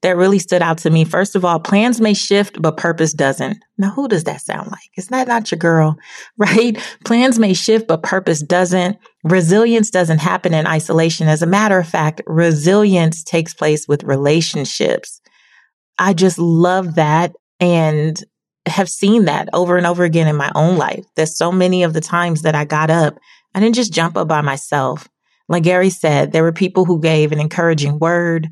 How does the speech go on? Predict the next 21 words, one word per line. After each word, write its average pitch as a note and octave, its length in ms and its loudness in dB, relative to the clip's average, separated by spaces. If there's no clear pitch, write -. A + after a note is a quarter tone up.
a D3 60 -2
book F#3+ 340 0
suggestion, D#3 1120 -6
an, D3+ 260 2
an D3+ 160 0
idea, D3+ 800 2
forwarded F#3 480 0
an D#3 200 2
email E3 560 2
that D3+ 160 0
ended E3 280 0
up D3+ 100 0
changing D#3+ 400 -2
the D3+ 80 0
game D3+ 240 0
for D#3 160 -2
me, D3+ 180 0
like, D3 300 -4
made F3+ 300 2
an E3+ 100 2
introduction. D#3+ 880 -2